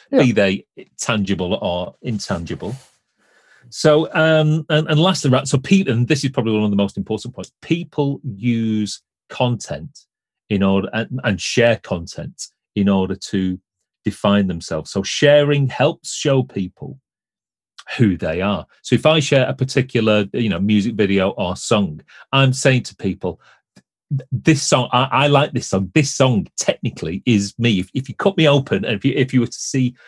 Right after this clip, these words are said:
Speaker 2: my musical preferences, you would understand me better by knowing that I liked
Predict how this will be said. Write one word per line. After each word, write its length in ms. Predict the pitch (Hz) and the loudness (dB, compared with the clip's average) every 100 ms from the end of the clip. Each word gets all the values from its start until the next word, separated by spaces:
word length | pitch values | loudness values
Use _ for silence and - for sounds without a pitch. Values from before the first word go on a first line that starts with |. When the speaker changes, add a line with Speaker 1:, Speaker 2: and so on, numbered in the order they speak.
| _ | _
Speaker 2:
my 160 | 123 120 | 0 2
musical 680 | 117 123 120 120 123 110 - | 4 4 4 0 -4 -6 -6
preferences, 800 | - 135 - 98 - 76 80 - _ - - | -4 -4 -2 -6 -6 -10 -12 -14 _ -20 -2
you 200 | 117 135 | 4 6
would 180 | 127 131 | 6 4
understand 540 | 123 113 - 113 110 | 2 0 -2 0 0
me 140 | 107 101 | -2 -4
better 540 | - 117 - 80 - _ _ _ _ _ _ | -2 -2 -4 -10 -12 _ _ _ _ _ _
by 160 | - 101 | 0 2
knowing 440 | 104 107 101 98 | 4 4 4 2
that 140 | 92 - | 0 -2
I 240 | 104 98 98 | 0 0 2
liked 580 | 98 95 98 _ _ | 2 0 -2 _ _